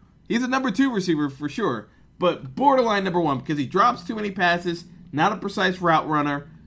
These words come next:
Maybe a change of scenery helps, but that is not what you pay for a number one wide receiver because he, he checks out of games way too often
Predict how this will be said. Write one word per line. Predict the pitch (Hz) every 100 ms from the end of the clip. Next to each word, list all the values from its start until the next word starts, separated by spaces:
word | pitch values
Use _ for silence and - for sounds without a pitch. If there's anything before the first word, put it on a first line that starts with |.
| -
Maybe | 135 202 214
a | 202
change | 208 190 175
of |
scenery | 170 180 175 151
helps, | 151 160 180 - - - -
but | 143 139
that | 180
is | 170 131
not | 139 175 202 175
what | 180
you | 175
pay | 185 185
for | 170 156
a |
number | 165 170
one | 170 160
wide | 160 160
receiver | 160 165 135
because | 131 151 135 - - _ _ _ - - _ _ _
he, | 110 135 175 214 214 -
he | 139 165 165
checks | - 208 208 214
out | 196
of | 175
games | 180 175 131
way | 120 180 196
too | 190 196
often | 196 180 - 135 131